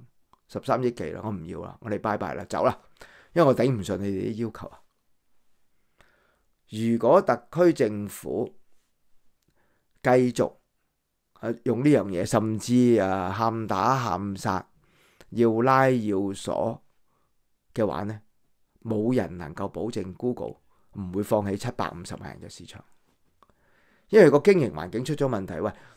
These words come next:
你諗下，我喺呢一度用我嘅演算法做咗呢個搜尋結果，你唔滿意，然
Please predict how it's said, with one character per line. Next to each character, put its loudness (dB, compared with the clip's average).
你 2
諗 -2
下， -10
我 0
喺 4
呢 2
一 -2
度 -8
用 -2
我 0
嘅 2
演 -4
算 -10
法 -10
做 -4
咗 -2
呢 0
個 0
搜 -6
尋 -10
結 -16
果， -14
你 2
唔 -6
滿 -6
意， -6
然 -4